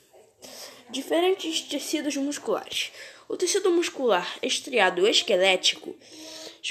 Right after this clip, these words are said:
compõe os músculos esqueléticos associados aos ossos e cartilagens. A sua principal função é, é o movimento voluntário das diversas partes do corpo. Esse tipo de tecido muscular constitui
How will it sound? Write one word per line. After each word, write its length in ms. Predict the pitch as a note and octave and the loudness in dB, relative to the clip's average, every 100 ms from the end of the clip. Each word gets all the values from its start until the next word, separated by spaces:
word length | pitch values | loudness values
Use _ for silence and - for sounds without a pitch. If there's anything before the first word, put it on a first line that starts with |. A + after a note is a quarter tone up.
| - - | -10 -6
compõe 320 | A#3 A#3 B3+ | -4 2 4
os 80 | B3 | 4
músculos 640 | C4 C#4+ - C#4+ - - - - | 2 0 0 -2 0 -4 -8 -2
esqueléticos 800 | B3 - B3+ F#3+ F#3 - A#3+ A3+ | 0 2 4 4 4 2 -4 -4
associados 460 | A#3 A#3 G#3+ G#3 | -6 -4 -2 0
aos 240 | G3+ F3 F3+ | 0 0 2
ossos 340 | G#3+ C#4 C4 | 2 2 -2
e 40 | - | -2
cartilagens. 840 | C4 - D4+ G#3 D3+ - - - - - - - | -4 0 2 2 2 -4 -12 -16 -16 -18 -16 -8
A 100 | G#3+ | -6
sua 200 | - D4+ | 0 0
principal 480 | D#4 D#4+ D#4+ E4 D#4+ | 0 -2 -2 -2 -2
função 600 | C4+ A#3+ - G#3+ A3 A#3+ | -2 -6 -4 -4 -4 -4
é, 140 | A3+ - _ | -8 -12 _
é 60 | G3 | -2
o 40 | |
movimento 480 | G#3 G#3 G#3+ A#3 A#3 | -2 -2 -2 -4 -6
voluntário 640 | A3 D4 D#4+ D4 D#4+ B3 | -2 2 4 4 2 4
das 140 | B3 A#3 | 4 4
diversas 440 | G#3 G3+ B3+ D4 | 0 -2 -2 -4
partes 380 | - C#4+ D#4 - | 0 0 0 -2
do 100 | E4 | -4
corpo. 420 | D#4+ D#3 - - _ - - - - - | -4 -6 -6 -18 _ -12 -10 -10 -14 -2
Esse 200 | C4 C#4 | 0 0
tipo 220 | - E4+ | -2 -4
de 80 | D#4+ | -4
tecido 340 | - C4+ B3+ B3 | -6 -6 -4 -4
muscular 520 | A#3 - F#3+ F3+ G#3 | -6 -6 -2 -2 -2
constitui 560 | A#3 A3+ G#3 A3+ A#3 | -6 -4 -4 0 -2